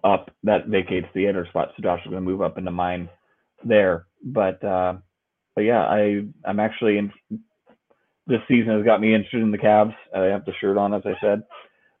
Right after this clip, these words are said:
So, um, and then, and Josh would, uh, want me to make sure that you, uh, were aware that Dean Wade was going off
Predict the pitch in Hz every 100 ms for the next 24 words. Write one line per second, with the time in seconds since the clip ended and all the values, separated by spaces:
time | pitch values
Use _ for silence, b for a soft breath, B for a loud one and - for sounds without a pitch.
0 | _ 123 107 101 110 104 95 82 85 _
1 | - 104 101 101 87 98 104 95 92 _
2 | _ _ 127 107 - 113 101 101 95 87
3 | 92 _ _ _ _ _ _ - 117 113
4 | 113 113 117 104 104 - 117 104 98 -
5 | 107 104 92 85 - 101 98 104 101 92
6 | 87 98 98 95 90 85 - 92 92 92
7 | 87